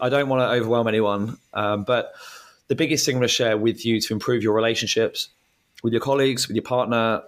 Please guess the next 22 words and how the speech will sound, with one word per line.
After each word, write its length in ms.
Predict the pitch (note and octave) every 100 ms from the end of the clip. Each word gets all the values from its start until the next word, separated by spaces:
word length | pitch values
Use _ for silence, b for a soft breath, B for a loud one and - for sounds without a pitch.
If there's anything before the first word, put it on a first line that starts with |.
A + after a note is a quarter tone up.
| -
with 80 |
the 60 | A2
kids 280 | - B2+ -
you 60 | G#2
teach, 380 | B2+ A#2 F#2
with 80 | G#2+
your 100 | B2
own 120 | B2+ A#2
kids, 480 | B2 A#2 G#2 - - B B B B B _ _ -
is 260 | B2 A2
this 220 | - C3 -
distinction, 720 | - B2 A2 - G#2 F#2+ G2+ _ _ -
right? 180 | G2 A2
Which 160 | -
is 100 | G#2
listening 380 | B2 A#2 A#2+ A2+
to 140 | - -
understand 680 | A2 G2+ - A2 G#2+ F#2 - _ _ _ _ _
and 160 | G#2+ G#2+
not 180 | G#2+ -
to 120 | -
reply. 480 | G2+ - G#2 F#2 -